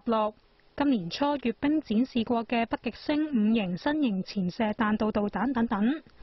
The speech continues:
金正恩形容展覽會並唔俾大型閱兵信息。佢喺演說嘅時候話，美國近日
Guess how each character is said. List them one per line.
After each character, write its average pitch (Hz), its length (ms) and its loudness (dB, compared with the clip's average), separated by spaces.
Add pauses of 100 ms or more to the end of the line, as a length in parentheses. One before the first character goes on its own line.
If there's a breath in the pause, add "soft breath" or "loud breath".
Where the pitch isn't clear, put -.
(440 soft breath)
金 277 160 2
正 247 200 0
恩 277 160 2
形 196 240 2
容 202 320 0
展 233 160 0
覽 285 340 2
會 254 200 2
並 196 360 0
唔 175 40 -6
俾 202 200 0
大 233 240 -2
型 185 240 -2
閱 220 160 0
兵 294 160 0
信 247 240 0
息。 - 160 -2 (720 loud breath)
佢 254 160 0
喺 247 80 2 (160)
演 226 140 4
說 262 160 -4
嘅 240 120 -2
時 190 220 -2
候 220 240 0
話， 220 400 0
美 214 200 0
國 262 220 -2
近 233 220 2
日 233 100 2